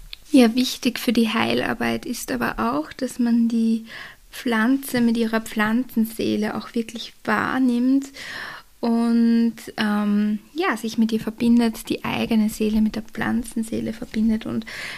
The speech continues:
Schamanen aller Kulturen wissen das und sie, ähm, ja, sehen die Pflanze auch mit ihrer Pflanzenseele und nicht nur mit ihrer Materie. Sie reduzieren sie nicht nur auf dieses,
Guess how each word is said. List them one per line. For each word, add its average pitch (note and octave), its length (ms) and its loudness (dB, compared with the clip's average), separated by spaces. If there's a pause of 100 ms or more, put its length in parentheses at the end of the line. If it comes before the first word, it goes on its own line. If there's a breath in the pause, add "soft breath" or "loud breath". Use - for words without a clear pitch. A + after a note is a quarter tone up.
(100)
Schamanen B3 880 0
aller A#3 360 4
Kulturen A3+ 580 4
wissen A3 380 -2
das G3+ 320 0
und G#3+ 160 0
sie, A3 260 0 (480 loud breath)
ähm, A3+ 600 6 (880)
ja, B3+ 340 0 (920)
sehen B3 460 2
die B3 100 0
Pflanze A3 540 0
auch A3 80 -2
mit A3 160 2
ihrer G#3+ 160 -2
Pflanzenseele A#3 1120 0 (460 loud breath)
und A3+ 180 2
nicht A3+ 240 0
nur A3+ 100 2
mit G#3+ 160 4
ihrer G#3 220 0
Materie. G#3 720 -2
Sie A#3 140 -6
reduzieren A3+ 640 -2
sie A3 80 -8
nicht G#3+ 260 -2
nur A3 140 0
auf - 140 -8
dieses, C#4+ 460 0